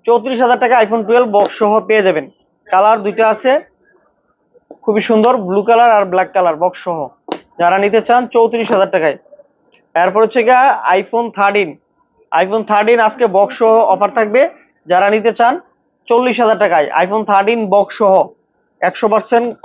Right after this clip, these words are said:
গ্যারান্টি আছে মালের, কোনো সমস্যা নাই, নিঃসন্দেহে নিতে পারবেন। একশো আঠাশ জিবি, মাত্র চল্লিশ হাজার টাকায় iPhone থার্টিন বক্স সহ। এরপর চলে যাব, আহ, Huawei-এর পি থার্টি প্রো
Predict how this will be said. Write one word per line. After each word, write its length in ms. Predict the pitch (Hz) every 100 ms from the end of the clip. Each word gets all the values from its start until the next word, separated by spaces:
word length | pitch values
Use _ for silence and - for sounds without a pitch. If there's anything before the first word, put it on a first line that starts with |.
| -
গ্যারান্টি 360 | 175 180 190 202
আছে 220 | 196 196
মালের, 280 | 185 180 175
কোনো 160 | 175 190
সমস্যা 380 | 190 190 214
নাই, 180 | 214 262
নিঃসন্দেহে 460 | 208 185 202 196 185
নিতে 120 | 185
পারবেন। 260 | 208 233 196
একশো 160 | 202
আঠাশ 180 | 190 202
জিবি, 320 | 220 254 320 _ _ _ -
মাত্র 320 | 180 185 220
চল্লিশ 360 | 214 226 226 233
হাজার 200 | 220 226
টাকায় 360 | 233 254 208
iPhone 160 | 208 202
থার্টিন 400 | 185 185 190 156 _ _ 175
বক্স 240 | 190 190 -
সহ। 280 | 185 170 156 _ _ _ _ _ _ _ _ _ _ _ -
এরপর 280 | 196 208 220
চলে 220 | 240 233
যাব, 140 | 240 240 262 269 254 233 _ _ _ - - - _ -
আহ, 540 | 156 156 160 - 190
Huawei-এর 500 | 185 208 233 233 220
পি 260 | 226 240 226
থার্টি 280 | 285 226
প্রো 320 | 226 220 202